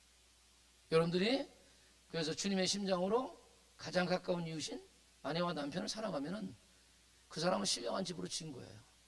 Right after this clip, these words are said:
둘이 서로 사랑하면 행복할까요, 안 행복할까요?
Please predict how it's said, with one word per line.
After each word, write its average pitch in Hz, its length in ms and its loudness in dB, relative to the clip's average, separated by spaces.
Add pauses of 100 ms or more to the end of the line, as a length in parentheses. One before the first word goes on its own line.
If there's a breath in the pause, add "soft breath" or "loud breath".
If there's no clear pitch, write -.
(1080 soft breath)
둘이 233 280 0
서로 233 240 6
사랑하면 208 480 2
행복할까요, 196 640 0
안 - 100 -2
행복할까요? 269 520 -6